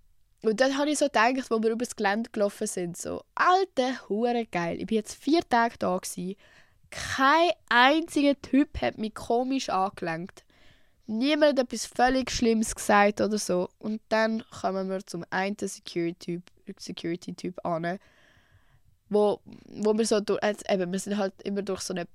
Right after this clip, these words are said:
Backstage-Ort gelaufen, weil es auch schneller war zu unserem Camping an. Ah ja, wir haben in so Container geschlafen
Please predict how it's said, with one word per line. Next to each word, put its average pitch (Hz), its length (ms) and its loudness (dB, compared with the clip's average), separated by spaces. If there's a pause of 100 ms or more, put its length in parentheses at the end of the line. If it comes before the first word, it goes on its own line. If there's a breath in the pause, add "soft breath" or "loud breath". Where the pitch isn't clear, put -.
(320)
Backstage-Ort 214 1120 0
gelaufen, 196 260 2
weil 180 60 -2
es 180 140 -4
auch 190 140 0
schneller 185 360 -2
war 180 180 -4
zu - 120 -8
unserem 170 240 -4
Camping 180 500 -2
an. 175 380 -4 (480 loud breath)
Ah 220 100 0
ja, 220 100 4
wir 208 100 2
haben 180 120 -2
in 180 80 0
so 175 140 -6
Container 180 500 0
geschlafen 165 580 -6